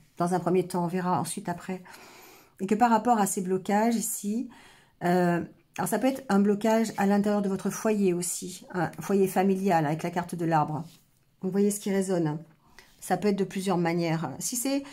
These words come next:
des blocages émotionnels, des blocages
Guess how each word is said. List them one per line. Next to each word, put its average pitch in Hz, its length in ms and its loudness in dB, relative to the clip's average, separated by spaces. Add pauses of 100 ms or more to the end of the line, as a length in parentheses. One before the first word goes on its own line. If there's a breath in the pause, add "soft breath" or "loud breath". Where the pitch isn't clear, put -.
(240 loud breath)
des 220 60 0
blocages 208 520 2
émotionnels, 208 920 0 (840)
des 185 140 0
blocages 180 560 0